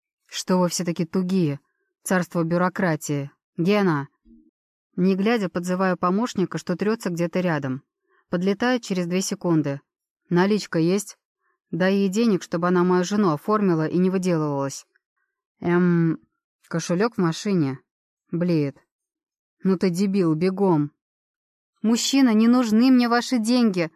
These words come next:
У нас свои правила! Вы что, не можете съездить?» «Не могу. Я ни хрена не могу.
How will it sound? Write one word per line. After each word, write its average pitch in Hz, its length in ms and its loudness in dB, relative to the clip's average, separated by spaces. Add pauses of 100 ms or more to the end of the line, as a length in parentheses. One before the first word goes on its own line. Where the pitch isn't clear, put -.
(240)
У 220 120 0
нас 247 180 4
свои 269 360 2
правила! 214 580 0 (360)
Вы 247 140 0
что, 277 220 0
не 247 140 6
можете 254 380 2
съездить?» 254 640 0 (840)
«Не 170 200 2
могу. 185 480 2 (300)
Я 170 180 0
ни 196 120 4
хрена 208 420 2
не 180 100 2
могу. 170 440 0